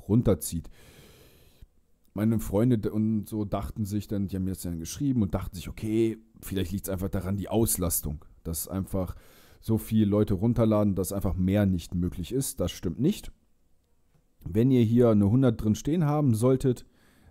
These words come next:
dann gebt ihr einfach null ein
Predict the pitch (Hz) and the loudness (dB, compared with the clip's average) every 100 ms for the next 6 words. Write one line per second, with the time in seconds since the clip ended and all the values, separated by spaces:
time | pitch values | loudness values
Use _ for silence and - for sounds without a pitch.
0 | - 127 120 127 - 113 107 110 107 92 | -2 -2 0 -2 0 -2 0 0 0 -4
1 | - - 98 95 110 135 226 202 175 196 | -8 -6 0 4 6 6 4 2 0 0
2 | 190 | -2